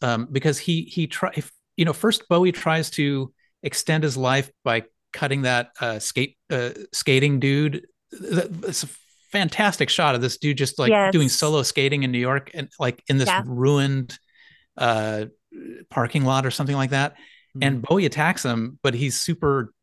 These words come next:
Speaker 1: decrepit at that point, and
Speaker 2: Yeah.
Speaker 1: the, the youth just kind of shoves him off and, and starts screaming at him, and he kind of
Speaker 3: Mm-hmm.
Speaker 1: waddles away.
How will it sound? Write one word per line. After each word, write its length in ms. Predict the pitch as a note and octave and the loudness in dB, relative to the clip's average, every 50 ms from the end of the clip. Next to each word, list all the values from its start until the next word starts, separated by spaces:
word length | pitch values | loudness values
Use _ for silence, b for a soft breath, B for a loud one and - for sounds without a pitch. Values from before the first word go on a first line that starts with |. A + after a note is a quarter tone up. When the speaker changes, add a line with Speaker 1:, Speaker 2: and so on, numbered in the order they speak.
| _ - | _ -14
Speaker 1:
decrepit 560 | - B2+ - - C#3 D3 - A2+ G#2+ - - - | -12 -8 -4 -2 -2 -2 -2 -4 -6 -6 -8 -10
at 100 | B2 - | -4 0
that 220 | C3 A#2+ A#2+ A#2+ | 2 2 2 0
point, 320 | - C3+ B2 A#2 A2+ A2+ - - | 0 0 0 0 0 -2 -6 -6
and 240 | B2+ A#2 A#2+ A#2 - - | -4 -4 -4 -4 -2 -2
Speaker 2:
Yeah. 160 | A#3+ G#3+ F#3+ | 0 0 0
Speaker 1:
the, 60 | C3 | -2
the 200 | C3 D3+ C3+ C3 | -4 0 0 0
youth 260 | A#2+ A#2+ C3+ C3+ C3 | 2 4 2 2 2
just 200 | - - A#2+ - | 0 -4 -4 -2
kind 160 | - - B2 A#2 | -2 0 0 0
of 120 | G#2+ A2 - | 0 -2 -6
shoves 320 | - - - D3 C3 A#2 A#2+ | -12 -4 -2 0 0 0 0
him 100 | A#2 A2+ | 0 0
off 360 | A2+ B2 B2+ B2 A#2+ - A#2 | 0 2 0 0 0 -2 -6
and, 220 | G#2+ G#2+ A2 G#2+ - - - | -6 -6 -6 -8 -10 -10 -8
and 260 | D#3 A#2+ A2 A2 A2 - | -6 -6 -4 -6 -8 -10
starts 300 | - - - - A#2+ A2+ | -12 -4 -2 0 0 0
screaming 300 | - - D3 C#3 C3+ A#2+ | 0 2 4 4 6 4
at 120 | A2+ A2 G#2+ | 4 2 0
him, 100 | A2 G#2+ | 0 0
and 80 | G#2+ | 0
he 200 | A2 A2 G#2+ - - - | 0 -2 -4 -6 -12 -8
kind 140 | - - A#2 | -6 -4 -4
of 100 | G#2+ G#2 | -4 -4
Speaker 3:
Mm-hmm. 160 | G#2 A2+ A#2 | -6 -10 -6
Speaker 1:
waddles 320 | A#2+ A2+ A2+ A#2 A#2 G#2+ - | -2 0 0 0 0 0 0
away. 300 | A2+ A#2+ B2 A#2+ G#2 | 2 2 2 2 0